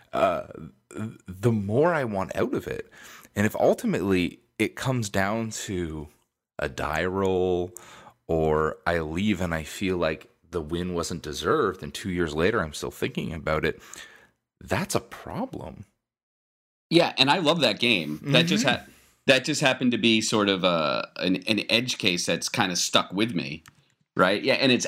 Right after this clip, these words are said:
Speaker 2: absolutely about an opportunity cost. I, you know, it's, um, what was it? It's, I'm trying to think of the exact quote from Jesse Schell, who's a game designer, and he wrote a book on game design and gives talks. Funny guy, good insight. I think he said,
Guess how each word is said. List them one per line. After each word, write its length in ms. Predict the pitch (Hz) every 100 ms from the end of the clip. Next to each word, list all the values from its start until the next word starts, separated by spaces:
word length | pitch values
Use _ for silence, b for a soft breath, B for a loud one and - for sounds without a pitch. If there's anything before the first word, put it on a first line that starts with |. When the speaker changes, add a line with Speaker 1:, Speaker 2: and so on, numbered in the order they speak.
| -
Speaker 2:
absolutely 400 | 139 143 139 127
about 160 | 110
an 80 | 101
opportunity 500 | 98 95 87 110 101
cost. 380 | - 76 80 -
I, 80 | 98
you 160 | 107
know, 160 | 98 95
it's, 320 | 95 - - _ _ _ -
um, 600 | 101 95 92 90 90 85 85 _ _ _ _ _ _ _ _ _ - b b b _ _ -
what 220 | 107 117
was 240 | 120 107
it? 100 | 104
It's, 420 | 98 95 - - -
I'm 280 | 110 82 110
trying 180 | 135 123
to 20 |
think 120 | 123
of 80 | 104
the 40 |
exact 300 | 98 87 101
quote 320 | - - 95 -
from 220 | 101 90
Jesse 320 | 92 92 92
Schell, 340 | 82 90 78
who's 180 | 80 85
a 60 | 85
game 240 | 78 85
designer, 440 | 82 80 80 80 80
and 80 |
he 40 | 80
wrote 160 | 80
a 60 | 80
book 240 | 82 85
on 120 | 80 80
game 220 | 80 80
design 360 | 80 82 78
and 80 | 76
gives 180 | 76 71
talks. 260 | - - -
Funny 240 | 139 127
guy, 280 | 104 92 90
good 200 | 85 87
insight. 240 | 87 90
I 40 | 85
think 120 | 123
he 60 | 123
said, 260 | 110 87